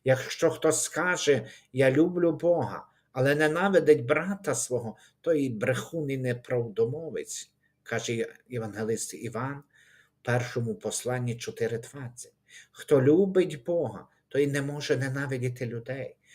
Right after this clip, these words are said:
а хто ненавидить людину, не може любити Бога». Святий Єронім. Любов, а саме любов до Бога, довго терпить, милосердствує, не заздрить, любов не величається, не підноситься,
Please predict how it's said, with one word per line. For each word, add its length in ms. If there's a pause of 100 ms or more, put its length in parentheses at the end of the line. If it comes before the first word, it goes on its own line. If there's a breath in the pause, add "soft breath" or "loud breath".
(180 loud breath)
а 80
хто 220
ненавидить 680
людину, 640 (140)
не 100
може 300
любити 380
Бога». 380 (140)
Святий 440
Єронім. 520 (540 loud breath)
Любов, 600
а 80
саме 320
любов 340
до 100
Бога, 420 (100)
довго 320
терпить, 640
милосердствує, 1040
не 160
заздрить, 760
любов 360
не 100
величається, 920 (360 loud breath)
не 180
підноситься, 840